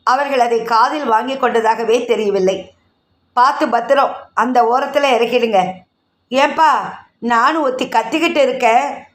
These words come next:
உன் பாட்டுல உள்ள புகுந்து ஏதோ சாமான இறக்கி வைக்கிற.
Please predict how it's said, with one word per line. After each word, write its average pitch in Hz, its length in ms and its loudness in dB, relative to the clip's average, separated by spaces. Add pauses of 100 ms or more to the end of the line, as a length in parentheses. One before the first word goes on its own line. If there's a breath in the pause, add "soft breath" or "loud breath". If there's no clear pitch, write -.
(160)
உன் 285 240 0
பாட்டுல 254 340 0
உள்ள 285 340 0
புகுந்து 254 680 0 (180)
ஏதோ 277 460 0
சாமான 262 340 0
இறக்கி 254 360 -2
வைக்கிற. 247 440 2